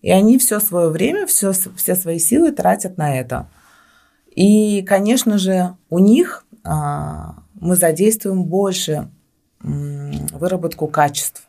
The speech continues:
да, у организма, которые нам нужны. А у простых людей, которые приходят, детки, то есть обычные, а, граждане, да, нашей страны, то есть что самое главное? Это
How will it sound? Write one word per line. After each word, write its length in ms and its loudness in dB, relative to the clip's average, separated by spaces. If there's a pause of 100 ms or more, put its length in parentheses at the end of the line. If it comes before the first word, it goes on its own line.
да, 260 -4 (140)
у 180 -6
организма, 640 -6
которые 420 -6
нам 220 -4
нужны. 380 -6 (680)
А 480 2
у 80 -2
простых 440 0
людей, 300 4
которые 340 0
приходят, 540 -4
детки, 760 2 (440)
то 160 4
есть 340 0
обычные, 680 0 (220)
а, 960 -8 (460)
граждане, 600 0
да, 180 0
нашей 320 0
страны, 460 2 (600)
то 100 0
есть 120 2
что 160 2
самое 360 0
главное? 560 0 (100)
Это 440 -2